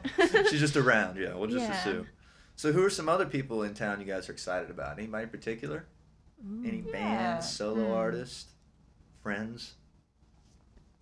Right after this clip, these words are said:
Speaker 3: I'm very, I'm very excited about Cloudland. They
Speaker 1: Yeah.
Speaker 3: have new music
Speaker 1: <laughs>
Speaker 3: out.
Speaker 1: Yeah, they're cool, yeah.
Speaker 3: I'm a big fan.
Speaker 1: Yeah.
Speaker 3: Um, <laughs>
Speaker 1: How would you describe them? What exactly are they?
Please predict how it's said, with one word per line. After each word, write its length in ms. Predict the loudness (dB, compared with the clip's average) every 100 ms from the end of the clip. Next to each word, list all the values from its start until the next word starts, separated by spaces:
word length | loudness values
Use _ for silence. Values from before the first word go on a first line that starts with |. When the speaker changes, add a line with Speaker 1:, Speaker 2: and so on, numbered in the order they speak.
| -20 -20 -8
Speaker 3:
I'm 200 | -6 -4
very, 480 | -2 0 0 -2 -6 -6
I'm 100 | -2
very 160 | -2
excited 220 | -2 -6
about 220 | -4 -6 -2
Cloudland. 540 | -2 -2 -6 -8 -10 -6
They 100 | 0
Speaker 1:
Yeah. 160 | 2 2
Speaker 3:
have 100 | 0
new 120 | -4 -6
music 200 | 4 6
Speaker 1:
<laughs> 120 | 10
Speaker 3:
out. 300 | 10 10 6
Speaker 1:
Yeah, 160 | 0 0
they're 140 | 0
cool, 280 | 0 0 2
yeah. 180 | 2 0 -8 -6
Speaker 3:
I'm 120 | -6
a 60 |
big 220 | -6 -8 -8
fan. 420 | -8 -6 -8 -10 -2
Speaker 1:
Yeah. 220 | 2 4 2 2 4 8 10 12 8 10
Speaker 3:
Um, 0 |
<laughs> 120 | 6
Speaker 1:
How 80 | 6
would 120 | 2
you 80 | 0
describe 440 | -2 -2 -2 -2
them? 120 | -4
What 100 | -6
exactly 380 | -6 -4 -6 -2
are 80 | -2
they? 320 | 0 -2 -4